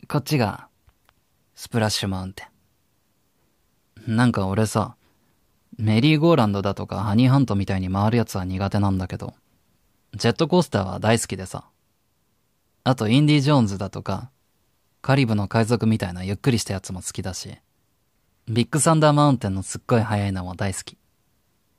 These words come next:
ああ、もちろん、よくある鉄骨丸見えで古典的なジェットコースターもね。カタッカタッカタッカタッっ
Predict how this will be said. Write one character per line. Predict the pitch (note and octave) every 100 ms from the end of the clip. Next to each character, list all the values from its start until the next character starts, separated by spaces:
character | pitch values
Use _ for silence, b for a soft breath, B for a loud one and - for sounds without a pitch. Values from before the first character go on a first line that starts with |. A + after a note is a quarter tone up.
| _ _ _ _ _ _ _ _ _
あ | B2 G#2
あ、 |
も | G2+ B2+
ち | E3+
ろ | E3 A2
ん、 | G2+ B B _ _ _
よ | C#3 D3
く | C3
あ | A2
る | G#2
鉄 | - G2+
骨 | C#3 -
丸 | C3 C3
見 | C3+
え | C3
で | B2+
古 | C3+ B2+
典 | D3
的 | C#3 C#3
な | C3+
ジ | B2
ェ |
ッ |
ト | -
コ | B2 A#2+
ー |
ス | -
タ |
ー | F2+
も | F2+
ね。 | F2+ _ _ _ _ _ _ _ _ _ _ _ _ _
カ | -
タ | -
ッ | - _
カ | -
タ | - -
ッ | _ -
カ | -
タ | -
ッ | - _
カ | -
タ | -
ッ |
っ | -